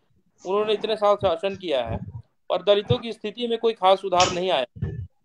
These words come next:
लेकिन जैसे ही कांशीराम पार्टी बनाते हैं एटी फ़ोर में, तो अचानक से कांग्रेस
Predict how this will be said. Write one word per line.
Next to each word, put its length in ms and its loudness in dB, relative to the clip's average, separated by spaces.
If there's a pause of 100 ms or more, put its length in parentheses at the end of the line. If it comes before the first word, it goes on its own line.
(260)
लेकिन 300 0
जैसे 300 4
ही 60 2
कांशीराम 460 0
पार्टी 340 2
बनाते 380 2
हैं 340 0 (1040)
एटी 200 -6
फ़ोर 320 4
में, 300 -6 (600)
तो 320 6 (760)
अचानक 440 2
से 100 4
कांग्रेस 420 -2